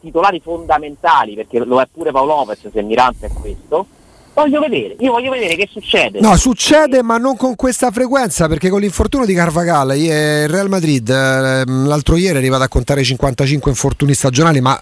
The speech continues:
Speaker 2: mm, è l'eccezione. La Roma purtroppo si reitera il, il, il
Speaker 1: Io
Speaker 2: conto.
Speaker 1: credo che, allora, io una spiegazione la do. E non è che
Speaker 2: Conteggio.
Speaker 1: spieghi gli infortuni di ieri precisamente, quelli succe-, io dico che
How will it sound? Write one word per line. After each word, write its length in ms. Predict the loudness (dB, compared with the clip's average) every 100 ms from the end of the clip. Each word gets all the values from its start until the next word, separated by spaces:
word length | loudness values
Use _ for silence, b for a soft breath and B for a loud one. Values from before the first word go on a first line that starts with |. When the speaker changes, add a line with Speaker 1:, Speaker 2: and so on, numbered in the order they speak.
| -2
Speaker 2:
mm, 760 | 0 2 2 2 0 0 -4
è 260 | -2 0 2
l'eccezione. 960 | 2 2 0 0 4 4 4 0 0
La 100 | 2
Roma 240 | 2 2 0
purtroppo 600 | 0 0 0 2 2 0
si 100 | 0
reitera 640 | 2 2 2 0 2 2
il, 400 | 0 0 0 -2 B B B B B B
il, 100 | -2 2
il 180 | 2 2 4
Speaker 1:
Io 160 | 4
Speaker 2:
conto. 160 | 2 0
Speaker 1:
credo 280 | 0 0 0
che, 160 | -2 -4
allora, 180 | -4 -2
io 120 | 0 0
una 100 | -2
spiegazione 520 | -2 -4 -2 -2 0
la 100 | 0
do. 160 | -2 -8 _ _ -6
E 200 | -2 0
non 120 | 2
è 40 | 0
che 20 |
Speaker 2:
Conteggio. 440 | 2 0 0 0
Speaker 1:
spieghi 200 | 0 0
gli 120 | -6
infortuni 600 | -8 -2 -4 0 0 0
di 160 | 0 2
ieri 600 | 2 0 -2 -4 -2 -2
precisamente, 720 | -2 -4 -4 -2 0 -2 -2
quelli 160 | -4 -4
succe-, 240 | -8 -12 -4
io 160 | 0 0
dico 240 | -2 -6
che 220 | -4 -4